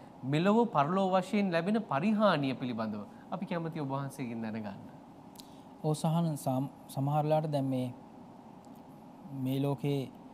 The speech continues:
Speaker 2: අ, මේ ලෝකේ තියෙන මේ පවතින ආගම්,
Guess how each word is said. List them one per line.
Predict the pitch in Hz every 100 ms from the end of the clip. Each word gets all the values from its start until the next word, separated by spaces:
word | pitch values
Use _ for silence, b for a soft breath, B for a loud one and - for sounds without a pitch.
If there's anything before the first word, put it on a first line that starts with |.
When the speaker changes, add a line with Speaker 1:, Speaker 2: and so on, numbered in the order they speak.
| - - - - -
Speaker 2:
අ, | 113 110 107 107 - -
මේ | 131 127
ලෝකේ | 135 135 147
තියෙන | 139 135 135 147
මේ | 139 123 113 - -
පවතින | - 131 131 151 151
ආගම්, | - 131 135 131 110